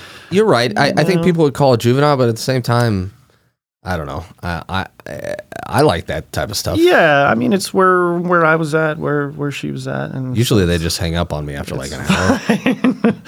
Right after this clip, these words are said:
Speaker 2: <laughs> I doubt that. I've talked to you on the phone for many hours.
Speaker 1: Well, you're a, as you said, an empathetic person.
Speaker 2: Well, that's true.
Speaker 1: Uh,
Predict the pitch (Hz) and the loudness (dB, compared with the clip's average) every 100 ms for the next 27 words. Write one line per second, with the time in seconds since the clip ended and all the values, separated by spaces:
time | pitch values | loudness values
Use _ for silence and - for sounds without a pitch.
0 | - - - 147 147 139 127 131 117 120 | -16 -16 -8 -4 -2 0 0 0 -2 -2
1 | 117 - 104 95 92 - 92 90 82 92 | -8 -4 -6 -6 -10 -10 -10 -10 -10 -8
2 | 101 80 85 82 - - 107 107 101 110 | -10 -12 -16 -16 -10 -2 2 2 4 4
3 | 117 92 90 - 98 101 - 98 85 87 | 4 2 -2 -4 -2 0 0 0 0 -2
4 | 98 90 90 90 - 113 139 147 139 - | -4 -2 -2 -4 -2 0 2 2 0 -4
5 | - - - - - 98 90 85 82 | -12 -14 -16 -14 -2 0 0 0 -4